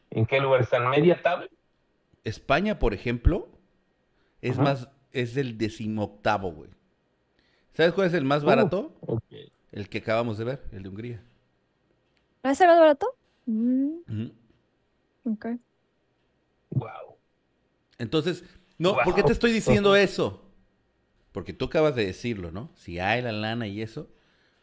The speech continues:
Speaker 2: pues la lana en México parece ser que está.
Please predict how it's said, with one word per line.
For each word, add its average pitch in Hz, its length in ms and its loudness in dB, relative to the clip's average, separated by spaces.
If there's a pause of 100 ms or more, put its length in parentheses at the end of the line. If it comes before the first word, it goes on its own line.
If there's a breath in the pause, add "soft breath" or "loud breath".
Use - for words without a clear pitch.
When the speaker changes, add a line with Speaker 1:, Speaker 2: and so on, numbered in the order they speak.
(180)
Speaker 2:
pues - 220 -8
la 90 160 -2
lana 127 300 -2
en 147 120 -2
México 175 400 -4
parece 120 280 -2
ser - 160 -12
que 135 100 -10
está. 175 540 -6